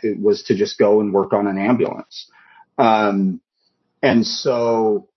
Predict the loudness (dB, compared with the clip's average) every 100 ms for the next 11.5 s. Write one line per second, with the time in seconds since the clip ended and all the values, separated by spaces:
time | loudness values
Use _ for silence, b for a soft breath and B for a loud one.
0 | _ _ _ _ _ -4 -2 0 0 0
1 | -2 -4 -8 _ _ -6 -2 0 0 -2
2 | -4 -2 -4 -4 -6 -10 _ _ -8 -2
3 | 2 2 0 -6 -12 -16 _ _ _ _
4 | _ _ _ -2 0 2 0 -2 0 0
5 | 0 0 -2 0 0 0 2 2 0 -4
6 | -2 0 2 2 2 2 0 0 0 0
7 | -2 -4 -4 -6 -2 -2 -2 -2 -2 -2
8 | -2 0 0 0 0 0 0 -6 b b
9 | b b -2 -2 0 -4 -6 -8 -6 -6
10 | -4 -8 -10 _ _ 0 2 2 2 4
11 | 2 0 -4 -12 -16